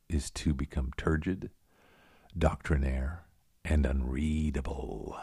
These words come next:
Admittedly, this is precisely how much of what the communists produce for their own members appears to the outsider. But in this case, those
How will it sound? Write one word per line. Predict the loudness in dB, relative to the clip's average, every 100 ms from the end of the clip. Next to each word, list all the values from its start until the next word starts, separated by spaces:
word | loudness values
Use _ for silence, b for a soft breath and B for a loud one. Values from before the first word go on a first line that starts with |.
| B B B B B B B _ _
Admittedly, | 4 8 10 10 8 4 -4 -8 -4
this | 4 6
is | 6
precisely | 4 2 2 6 6 6 2 2
how | 4 6
much | 8 8 6 6 4 0 0 0 -6 2
of | 4
what | 6 4
the | 2
communists | -2 0 0 2 2 0 -6 -10
produce | -8 -2 -2 -2 2 4 4 -2 -6 -8 -12 -20 _ _
for | -6 -2
their | 0
own | 4 4 6
members | 4 0 -4 -4
appears | -6 -2 0 0 -2
to | -6 -6 -6 -8
the | -6 -6
outsider. | -6 -8 -2 0 0 -4 -10 0
But | 6
in | 10
this | 10 8
case, | 0 -6 -6 -4
those | 2 4 4 0